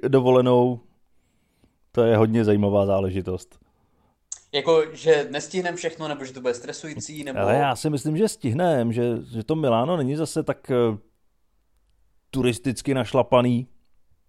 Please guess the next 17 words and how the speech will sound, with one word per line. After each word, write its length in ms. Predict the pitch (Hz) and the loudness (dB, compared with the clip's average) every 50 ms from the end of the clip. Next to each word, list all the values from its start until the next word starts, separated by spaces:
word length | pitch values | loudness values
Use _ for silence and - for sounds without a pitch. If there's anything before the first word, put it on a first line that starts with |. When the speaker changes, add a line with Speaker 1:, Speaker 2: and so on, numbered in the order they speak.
| _ _ _ - | _ _ _ -16
Speaker 2:
Hmm. 200 | - 123 107 95 - _ - - _ _ _ - - | -14 -12 -12 -14 -16 _ -20 -20 _ _ _ -8 -6
Speaker 1:
Takže 200 | 110 98 98 98 | -4 -4 -2 -2
tam 160 | - 110 104 | 0 0 0
bude 200 | 101 104 107 - | 2 2 0 0
i 60 | 101 | -2
čas 240 | - - 104 - - | -2 -2 -4 -2 -2
na 100 | 110 95 | -4 -4
to 120 | - 95 | -4 -6
si 400 | - - 101 98 95 95 98 95 98 - _ _ _ _ | -6 -4 -2 -2 0 0 -2 -4 -6 -10 _ _ _ _
sednout 420 | - - 113 101 101 104 98 101 107 | -8 -6 -4 -2 -2 -2 -2 -2 -2
a 40 | |
udělat 320 | 101 95 98 104 98 98 - | -2 -2 -2 -2 -2 -4 -4
si 100 | - - | -8 -10
tu 140 | - 104 90 - _ _ _ _ _ _ _ _ _ | -10 -10 -10 -12 _ _ _ _ _ _ _ _ _
v 60 | _ - | _ -8
uvozovkách 580 | 117 110 107 101 104 98 - - 110 101 - | -4 -2 -2 -2 -2 -2 0 0 0 0 -2
siestu. 480 | - 104 104 104 104 - - - 98 | -4 -4 -4 -4 -4 -6 -10 -12 -12